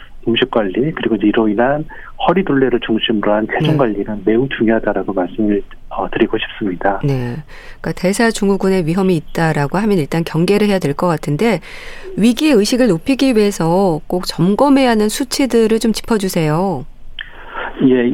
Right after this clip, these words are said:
Speaker 1: 이 부분에 대해서 한번 제 나름대로 이제 만들어 놓은 숫자이긴 한데요.
Speaker 2: 예.
Speaker 1: 일단은 어, 첫 번째로는 이제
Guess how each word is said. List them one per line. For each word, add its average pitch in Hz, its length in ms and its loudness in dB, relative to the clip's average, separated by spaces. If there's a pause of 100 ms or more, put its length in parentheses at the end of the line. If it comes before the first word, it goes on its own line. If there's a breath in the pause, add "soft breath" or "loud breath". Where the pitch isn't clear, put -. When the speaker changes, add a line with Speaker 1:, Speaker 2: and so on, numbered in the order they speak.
(140)
Speaker 1:
이 156 120 0
부분에 147 360 2
대해서 143 220 2
한번 147 280 0
제 131 160 2
나름대로 139 520 2
이제 135 100 0
만들어 120 380 2
놓은 127 200 0
숫자이긴 123 640 0
한데요. 139 420 2
Speaker 2:
예. 151 40 6
Speaker 1:
일단은 131 720 2 (580 loud breath)
어, 120 120 0
첫 - 120 -2
번째로는 135 480 2
이제 120 420 2